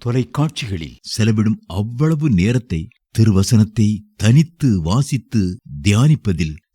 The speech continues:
செலவிடுவதில்லை. ஆனால் திறந்த வேதத்துடன் முழங்காலை மடக்கி தனியறையில் நம்மை அடைத்துக் கொள்வது இல்லை. கடவுளின் வழிகளும்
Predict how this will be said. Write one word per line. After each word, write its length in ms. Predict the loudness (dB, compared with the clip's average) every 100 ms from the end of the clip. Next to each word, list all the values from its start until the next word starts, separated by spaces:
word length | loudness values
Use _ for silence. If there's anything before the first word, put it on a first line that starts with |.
| -12 -4
செலவிடுவதில்லை. 720 | 0 2 0 0 -2 -4 -10 -16
ஆனால் 480 | -4 0 0 -2 -6 _
திறந்த 520 | -2 2 4 4 2
வேதத்துடன் 640 | 2 2 0 0 -4 0
முழங்காலை 600 | 0 2 0 0 0 -2 -2
மடக்கி 580 | -4 -2 -4 -6 -20 -20 -6
தனியறையில் 640 | 2 4 4 4 2 2
நம்மை 380 | 2 2 0 -4 _
அடைத்துக் 500 | -2 0 0 -2 0
கொள்வது 320 | 0 0 0
இல்லை. 340 | 0 -2 -8 _
கடவுளின் 480 | -6 -2 0 0 0
வழிகளும் 520 | 0 -2 -2 -6